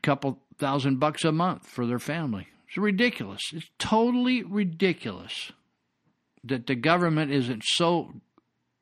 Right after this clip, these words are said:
so involved in healthcare that they're screwing it up and causing all these high costs.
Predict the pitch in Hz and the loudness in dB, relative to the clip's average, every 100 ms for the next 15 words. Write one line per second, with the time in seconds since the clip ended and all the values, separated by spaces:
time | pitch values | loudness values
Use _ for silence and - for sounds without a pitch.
0 | - - - 165 160 139 147 151 135 123 | -8 -4 2 2 2 2 2 2 0 2
1 | 151 - - 135 127 123 113 120 113 - | 2 0 -2 0 0 -2 -4 -4 -2 -2
2 | - 151 151 143 139 147 143 - - 107 | 0 0 2 0 2 2 0 -4 -8 -6
3 | 92 - - - _ _ - 120 117 123 | -6 -12 -20 -20 _ _ -2 -2 0 -2
4 | 120 123 113 127 120 - 120 101 - | -2 -2 -2 -2 -4 -4 -8 -8 -14